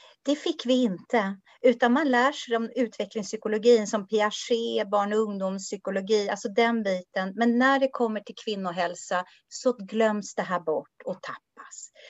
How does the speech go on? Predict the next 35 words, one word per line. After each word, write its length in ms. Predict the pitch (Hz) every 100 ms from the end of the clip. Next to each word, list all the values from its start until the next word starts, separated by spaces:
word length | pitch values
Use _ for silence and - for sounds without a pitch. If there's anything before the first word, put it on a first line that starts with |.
| -
Och 100 | 240
jag 220 | 247 302
tänker 460 | - 247 226 - 220
när 80 | 208
man 140 | 208
jobbar 280 | 220 208 190
inom 200 | 190 190
primärvård 540 | - 214 208 180 180
eller 100 | 180
psykiatri, 600 | 175 190 190 196 - 180 -
alla 200 | 240 240
de 180 | 226 208 -
kvinnor 240 | 202 196
som 160 | 190 196
kommer 440 | - 196 185 190
med 140 | 196
ganska 300 | 208 214 -
djupa 420 | 208 240 247 - 302
depressioner 800 | 262 - 196 - - - - 190 - - - - -
och, 380 | 247 190 - 233
eh, 280 | 202 190 - -
nedstämdhet, 920 | 220 208 196 - 196 190 190 190 185 -
ångest, 580 | 220 208 202 196 196 -
sömnbesvär, 760 | 220 196 185 185 - 185 180 180
insomni 640 | 214 190 208 196 190 175
och 60 | 175
så 120 | -
vidare. 340 | 180 170 175 175 - - _ -
Och 220 | 226 220 - -
när 180 | 220
man 180 | 214 214
väl 220 | 208 202
börjar 240 | 190 208 202
fråga 800 | 190 269 269 233 240 349 226 214 _ _ _
så 280 | - 269